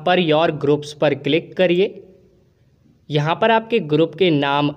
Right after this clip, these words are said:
आ जाएंगे जो आपने ज्वाइन करे हैं या फिर जो आपने क्रिएट करे हैं।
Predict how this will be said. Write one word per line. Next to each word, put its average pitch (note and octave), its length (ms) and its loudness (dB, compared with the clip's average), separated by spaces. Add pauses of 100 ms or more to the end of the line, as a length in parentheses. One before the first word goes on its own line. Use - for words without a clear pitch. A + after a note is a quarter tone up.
आ D3+ 180 2
जाएंगे F#3 480 2
जो D#3+ 240 0
आपने D3 460 0
ज्वाइन C#3 380 0
करे F3 260 0
हैं F#3 360 -4
या D#3+ 140 0
फिर F3+ 160 -2
जो E3+ 160 0
आपने D#3+ 320 0
क्रिएट C3+ 480 -2
करे B2+ 220 0
हैं। B2 200 -4